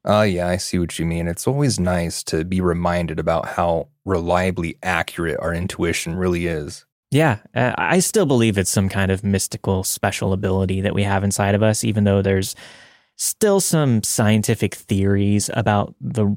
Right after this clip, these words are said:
Speaker 2: brain's role in the whole process out there.
Speaker 1: Yeah, I think our sixth sense is much more than just having good situational awareness or high emotional intelligence. I'm a big fan of Jung. I've talked about him a few times on the show, but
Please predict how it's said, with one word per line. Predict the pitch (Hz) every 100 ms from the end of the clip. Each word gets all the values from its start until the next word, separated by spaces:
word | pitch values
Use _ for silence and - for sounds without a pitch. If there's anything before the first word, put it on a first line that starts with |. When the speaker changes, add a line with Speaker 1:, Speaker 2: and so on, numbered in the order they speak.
| -
Speaker 2:
brain's | - 107 104 107 98
role | 98 98
in | 98
the | 95
whole | 107
process | 98 - 95 90 - -
out | - - -
there. | - - -
Speaker 1:
Yeah, | 120 113 113 107 101
I | 95
think | 101 139 151
our | 107 87
sixth | - 120 107 -
sense | - 95 87 -
is | 87 90
much | 92 104 117 -
more | 87 87
than | 87 85
just | 87 -
having | - 90 87 85 90
good | - 90 85
situational | - - 95 - 90 90 - 87
awareness | 82 87 87 85 82 82 -
or | - 78 73 - _ _ _ -
high | - 92
emotional | 92 87 85 - 90 82
intelligence. | 80 - 85 80 71 73 76 - - _ _
I'm | - 127
a | 131
big | 98 90
fan | 90 87 87
of | 82
Jung. | 90 85 87 113 120
I've | - 82
talked | - 85 90
about | 85 67
him | 87
a | 82
few | - - 92
times | - 87 87
on | 82
the | 85
show, | - 85 82
but | 87 82 80